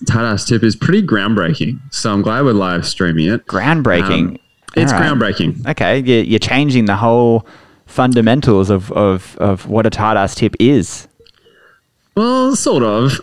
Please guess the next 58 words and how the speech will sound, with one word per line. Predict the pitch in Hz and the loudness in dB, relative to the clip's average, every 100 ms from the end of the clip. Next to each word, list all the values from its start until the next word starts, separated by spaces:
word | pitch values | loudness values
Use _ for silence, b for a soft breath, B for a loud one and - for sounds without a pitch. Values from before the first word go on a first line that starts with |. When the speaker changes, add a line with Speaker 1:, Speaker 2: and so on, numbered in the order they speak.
| 165 | -4
Speaker 1:
I'm | 175 | 0
Speaker 2:
Okay. | - | 2
Speaker 1:
adding | 196 | 2
a | 170 | 2
new | 151 | 2
category. | - 120 98 90 - - 101 | 2 0 0 0 -2 -4 -2
Speaker 2:
Okay. | 165 | 0
Speaker 1:
Let's | 110 | 2
just | 127 123 | 0 0
put | 113 | 0
it | |
that | 95 90 | 0 0
way, | 85 - | -2 0
Speaker 2:
Oh, | - | 2
so | 135 | 2
it's, | 117 | 2
it's | 127 117 104 | 2 2 2
not | 139 | 2
Speaker 1:
because | 123 | 2
Speaker 2:
money, | 120 117 | 2 2
it's | 101 | 2
not | 120 - | 0 0
time. | 120 120 65 92 - - | 0 0 0 -4 -10 -4
Is | |
that | 110 | -2
what | |
you're | 92 | 0
saying? | 110 92 78 - _ - | 0 -2 -4 -10 _ -10
Speaker 1:
It's | - | -2
not | 131 165 | -2 0
money | 160 156 | 0 2
or | 143 | 0
time. | 127 120 110 87 82 - B B B B B B B B B _ _ _ - | 0 -2 -2 -2 -4 -6 B B B B B B B B B _ _ _ -4
Speaker 2:
What | 113 | 0
are | 113 | 2
you | 90 | 0
saving | 90 123 117 | 2 2 2
then? | 85 85 107 - _ _ _ _ _ _ _ - | -2 -6 -8 -14 _ _ _ _ _ _ _ -8
Speaker 1:
You're | |
saving | - 123 123 120 | -4 -2 2 2
the | 101 | 2
environment, | 95 95 98 95 90 | 0 0 0 0 0
Dan. | 98 92 92 95 104 | 0 0 2 2 2
It's, | 104 - | 0 0
Speaker 2:
<laughs> | 117 | 0
Speaker 1:
uh, | 107 101 95 98 | 0 -2 -2 -2
tight | - 135 147 | 0 0 0
ass | 123 - | -2 -2
tip | 131 120 - - _ - | -2 -2 -6 -10 _ -4
environment | 98 87 131 160 104 87 | -2 -2 -2 0 0 -2
style. | - 92 - - 87 | -4 -4 -4 -4 -10
Speaker 2:
Mm. | - 113 127 101 | -10 -10 -8 -6
Speaker 1:
That's, | 101 - - - | -6 -4 -8 -6
that's | 98 98 | -6 -4
what | 107 | -2
I'm | 95 | -2
calling | 92 107 90 | -2 -2 0
it. | 87 | -2